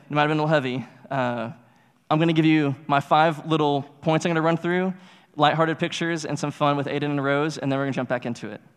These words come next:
All right, the first thing is you have to look to Jesus. The disciples were,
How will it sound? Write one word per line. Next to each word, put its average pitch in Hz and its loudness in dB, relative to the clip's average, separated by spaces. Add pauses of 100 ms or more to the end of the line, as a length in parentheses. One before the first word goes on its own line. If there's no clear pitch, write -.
(300)
All 143 4
right, 131 0
the 160 -4
first 175 0
thing 123 -2 (880)
is 143 -10
you 147 2
have 135 -2
to 147 0
look 151 -2
to 175 -8
Jesus. 123 -8 (680)
The 139 -8
disciples 147 0
were, 170 -2